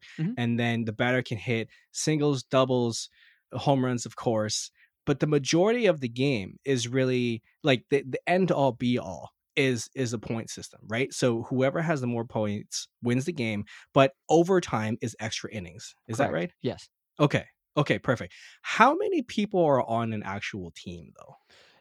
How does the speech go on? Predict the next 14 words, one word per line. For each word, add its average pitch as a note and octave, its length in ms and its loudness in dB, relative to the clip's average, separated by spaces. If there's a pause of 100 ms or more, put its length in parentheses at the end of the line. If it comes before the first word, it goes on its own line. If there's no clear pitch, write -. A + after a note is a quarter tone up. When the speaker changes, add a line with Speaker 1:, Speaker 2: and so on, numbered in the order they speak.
Speaker 1:
Normally G#3 640 2
twenty-five. B2 760 -4 (520)
Um, A#2 320 4
Speaker 2:
Twenty-five? G#2 580 0
Speaker 1:
yeah, C#3 360 2
it D3 220 2
got F#3+ 160 2
expanded D#3 520 -2
this C#3 180 -4
year B2+ 140 0
due A#2+ 160 0
to A#2 80 -2
covid, A#2 440 -2
but A2+ 140 -6